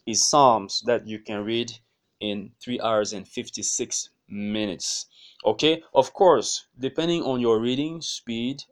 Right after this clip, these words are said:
but I, I, I, I, I recommend reading just gently. Okay, reading, you know, in, reading thoughtfully, so that as you read, you're really listening to yourself, really listening to the word. Okay,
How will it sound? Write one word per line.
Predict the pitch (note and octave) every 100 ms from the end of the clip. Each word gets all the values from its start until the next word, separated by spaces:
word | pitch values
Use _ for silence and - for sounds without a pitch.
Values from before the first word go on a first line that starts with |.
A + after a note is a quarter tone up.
| _
but | A#2
I, | A#2+ A#2
I, | A#2+ -
I, | A#2+ -
I, | A2+ A2 G#2 _
I | A#2 A2 F#2+ G2
recommend | C#3 D3+ A#2+ A#2 A2+
reading | A2 A2 A2 G#2+ B2 - G#2
just | - A2+ G#2
gently. | - A2+ A2 G#2+ F#2 - _ _ _ _ -
Okay, | G2+ - A#2 A2+
reading, | G#2+ B2 B2+ B2 B2 _
you | A2
know, | G#2 G#2
in, | G#2+ G2+ _ - F#2 -
reading | G2+ C3 C3
thoughtfully, | B2 - D3+ D#3 - G2
so | F2+ A#2+
that | A2+ G#2
as | G2+ F#2
you | F#2
read, | G2 C3+ A2+
you're | F#2 F2 F2
really | A#2 A#2
listening | G#2 B2 B2 G2 F2
to | -
yourself, | A2+ C#2 - C3+ G#2 F#2
really | A2 G#2 G2
listening | A#2 - F#2+ F2
to | -
the | F#2
word. | G2 G2 - _ _ - - _ _ -
Okay, | - C3+ C#3+